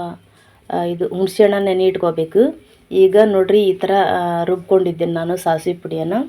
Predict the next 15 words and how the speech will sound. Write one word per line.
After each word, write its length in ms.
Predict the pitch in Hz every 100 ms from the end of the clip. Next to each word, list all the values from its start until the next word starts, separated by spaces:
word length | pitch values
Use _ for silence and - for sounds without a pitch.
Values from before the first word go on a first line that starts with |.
| - _ _ -
ಆ, 200 | - 175
ಇದನ್ನ 340 | 175 170 185 196
ಹಾಕ್ಕೋಬೇಕು. 580 | 196 175 180 160 160 226
ಆ 220 | 190 190
ನಂತರ 300 | 214 233 233
ನಾವು 180 | 214 202
ಇದಕ್ಕೆ 320 | 190 196 262 339 - - _
ಹುಳಿಯನ್ನ 400 | 202 208 208 208 285 349 - -
ಸೇರಿಸ್ಕೋಬೇಕು. 840 | 190 - - 170 175 175 294 403 - - -
ಇದನ್ನ 420 | 214 208 226 226 233
ಮಾಡಿಟ್ಕೊಂಡ್ರೆ 720 | 226 214 226 226 220 214 214
ಹದಿನೈದು 400 | 233 175 170 202
ದಿನಗಟ್ಲೆ 380 | 202 196 190 196
ಬರುತ್ತೆ 440 | 185 185 175 190 185
ಫ್ರೆಂಡ್ಸ್. 600 | 185 180 175 240 294